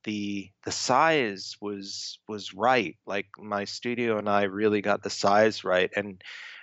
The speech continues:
and he was very moved to be in front of these things.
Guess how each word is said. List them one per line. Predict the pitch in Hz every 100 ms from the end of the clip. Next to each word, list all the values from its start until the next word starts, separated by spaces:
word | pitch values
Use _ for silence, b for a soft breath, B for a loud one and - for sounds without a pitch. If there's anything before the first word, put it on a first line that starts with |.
| -
and | 113
he |
was | 110 104
very | 113 110
moved | 107 110 135 127 104 -
to | 101
be | 104 101
in | 98 95
front | 107 113
of | 123
these | 113 92 -
things. | - 65 - - - -